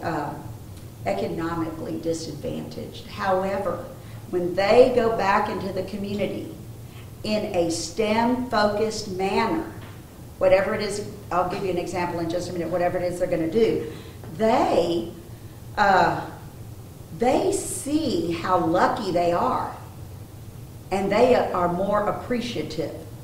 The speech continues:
right? And they, then they also model, because they are very diverse, they model for those younger students,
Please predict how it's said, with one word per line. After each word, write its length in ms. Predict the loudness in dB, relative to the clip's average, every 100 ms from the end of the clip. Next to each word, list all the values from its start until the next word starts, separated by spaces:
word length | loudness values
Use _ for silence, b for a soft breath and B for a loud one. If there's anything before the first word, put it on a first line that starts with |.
| -14 -12 -2
right? 280 | 0 0 -4 -10 B B B B -10 0
And 200 | 2 4
they, 300 | 4 4 2
then 220 | 0 2
they 180 | 2 4
also 500 | 4 4 4 2 2
model, 600 | 4 8 8 8 6 2
because 380 | 0 0 0 2
they 160 | 4 4
are 260 | 4 4
very 240 | 4 4 4
diverse, 720 | 0 0 0 0 -4 -8 -10 -12 B B B
they 140 | 2 4
model 460 | 8 10 10 8 2
for 160 | 2
those 320 | 4 4 4 2
younger 400 | 4 4 2 0
students, 800 | -2 -2 0 2 2 0 -4